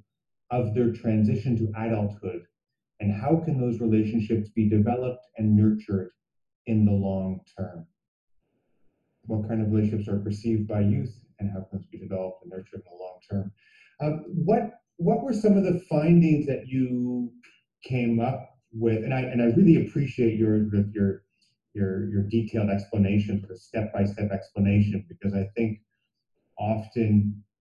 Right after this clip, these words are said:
people do think of research as a sort of magical, mysterious thing that, that happens, that,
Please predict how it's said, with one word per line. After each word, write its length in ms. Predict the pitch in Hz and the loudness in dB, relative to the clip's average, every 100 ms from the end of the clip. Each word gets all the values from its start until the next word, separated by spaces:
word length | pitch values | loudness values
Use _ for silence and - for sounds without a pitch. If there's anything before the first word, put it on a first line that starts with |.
| _ | _
people 440 | - 113 117 104 101 | -4 -2 2 0 2
do 220 | 127 147 | 2 2
think 300 | 123 107 104 | 0 2 2
of 160 | 104 | 0
research 320 | 107 104 107 98 | 2 2 2 -4
as 160 | - | -4
a 100 | 101 | -4
sort 180 | - 104 | -2 -2
of 120 | 95 | 0
magical, 840 | 101 98 98 107 113 113 - 104 98 | 2 2 2 2 0 -2 -2 0 4
mysterious 1080 | 101 101 - 117 113 110 107 98 - - - | 4 2 -4 2 4 4 4 2 0 -10 -4
thing 460 | 110 107 101 95 _ _ _ | 0 2 2 -2 _ _ _
that, 360 | 98 98 101 - - | -2 -2 -2 -8 -6
that 220 | 98 - - | -6 -6 -14
happens, 600 | - 110 107 101 95 - | -8 -4 0 0 0 -2
that, 240 | 95 92 | -4 -4